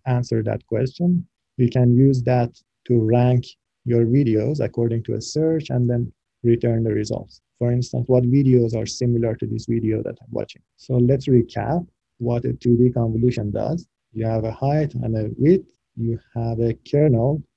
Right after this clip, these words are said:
of size k by k, and you're gonna take that kernel and slide it over your image. That's gonna give you your output of the convolution,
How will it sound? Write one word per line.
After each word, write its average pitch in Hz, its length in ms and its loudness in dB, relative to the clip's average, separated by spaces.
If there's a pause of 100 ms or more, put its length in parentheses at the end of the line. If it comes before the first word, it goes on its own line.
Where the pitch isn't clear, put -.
of 120 160 -10
size 113 280 -4
k 120 200 0
by 107 140 -4
k, 160 420 -2 (320)
and 120 160 0
you're 123 140 4
gonna 127 240 2
take 135 260 0
that 120 260 0
kernel 147 420 0
and 117 160 -4
slide 120 380 0
it 117 120 0
over 113 160 0
your 107 180 -2
image. - 420 -16 (320)
That's 120 220 -2
gonna 123 200 2
give 120 200 2
you 120 160 2
your 107 240 -4 (200)
output 113 300 -6
of 110 140 -6
the 110 80 -6
convolution, 107 560 -8